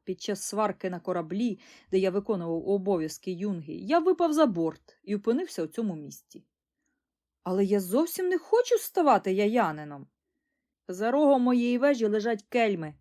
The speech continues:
для новоприбулих. Бери собі якусь і починай будувати свою вежу.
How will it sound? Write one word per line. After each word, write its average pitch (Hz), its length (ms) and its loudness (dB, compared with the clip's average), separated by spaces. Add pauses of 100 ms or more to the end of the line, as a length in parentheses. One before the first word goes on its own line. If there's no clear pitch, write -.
для 180 120 0
новоприбулих. 196 880 -2 (180)
Бери 339 240 4
собі 170 280 -2
якусь - 540 -8
і 392 120 0
починай 294 460 2
будувати 220 520 0
свою 208 340 -2
вежу. 160 440 -8